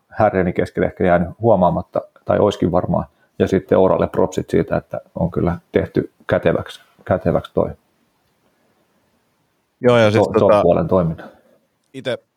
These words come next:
Speaker 2: muistaakseni kitisin internetissä siitä vastaavasta ongelmasta joskus aikoinaan Ouran kanssa, ja en muista, että oliko se Oura vai tota, joku toinen tyyppi sanoi, että laita sieltä palautetta, ja voi sitten tsekata,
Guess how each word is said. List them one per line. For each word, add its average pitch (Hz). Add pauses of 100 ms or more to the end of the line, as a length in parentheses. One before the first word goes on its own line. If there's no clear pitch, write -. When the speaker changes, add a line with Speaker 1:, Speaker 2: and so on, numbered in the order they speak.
(960)
Speaker 2:
muistaakseni 101
kitisin 92 (220)
internetissä 87
siitä 80 (600)
vastaavasta 85
ongelmasta 82
joskus -
aikoinaan 85 (200)
Ouran 78
kanssa, 98
ja 107 (920)
en 98
muista, 101
että 95
oliko 90
se 107
Oura 120
vai 92 (100)
tota, 92 (920)
joku 98
toinen 87
tyyppi 82
sanoi, 69
että -
laita 76
sieltä 76 (680)
palautetta, 101
ja 87
voi 67
sitten -
tsekata, -